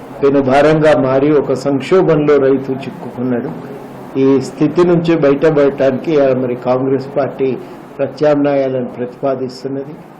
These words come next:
కనీస మద్దతు ధరను చట్టబద్ధం చేస్తామని కూడా, ఒక హక్కుగా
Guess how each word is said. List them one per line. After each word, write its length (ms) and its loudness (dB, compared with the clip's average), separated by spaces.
కనీస 440 -2
మద్దతు 420 -2
ధరను 580 -2
చట్టబద్ధం 760 0
చేస్తామని 580 -2
కూడా, 320 -4
ఒక 160 -4
హక్కుగా 760 0